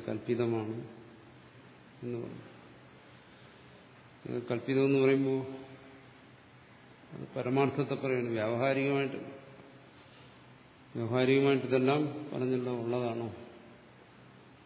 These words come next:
അപ്പോ ഒരു ആധ്യാത്മിക സാധന എന്നുള്ള നിലയ്ക്ക് എന്തൊക്കെയാണോ ആവശ്യമുള്ളത് അതിനൊക്കെ സ്വീകരിക്കണം. പിന്നെ വിരോധമായിട്ടുള്ളതൊന്നും സ്വീകരിക്കില്ല, ആവശ്യമുള്ളത് സ്വീകരിക്കണമല്ലോ.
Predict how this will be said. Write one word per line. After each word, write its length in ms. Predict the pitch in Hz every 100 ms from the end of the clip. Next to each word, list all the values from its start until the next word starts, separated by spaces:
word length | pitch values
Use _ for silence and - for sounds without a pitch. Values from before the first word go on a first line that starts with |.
| - - -
അപ്പോ 200 | 117 143 160 160 - - - - - - - - - - -
ഒരു 160 | 123 127 123 120 - - - - - 117
ആധ്യാത്മിക 600 | 104 120 135 135 135 135 135 139 -
സാധന 380 | - 117 123 131 143
എന്നുള്ള 240 | 139 139 123 117
നിലയ്ക്ക് 380 | 104 101 101 135 - - - - - - - - - - - - - - - 131
എന്തൊക്കെയാണോ 460 | 143 143 147 143 135
ആവശ്യമുള്ളത് 440 | 135 - 139 135
അതിനൊക്കെ 280 | 135 143 135 -
സ്വീകരിക്കണം. 520 | 131 127 123 - - - - - - - - - - - - - - - -
പിന്നെ 180 | - 117
വിരോധമായിട്ടുള്ളതൊന്നും 960 | 113 131 127 139 147 151 151 151 151 139
സ്വീകരിക്കില്ല, 500 | 135 123 127 - - - - - - - -
ആവശ്യമുള്ളത് 420 | 113 113 143 139
സ്വീകരിക്കണമല്ലോ. 600 | 143 143 135 131 127 117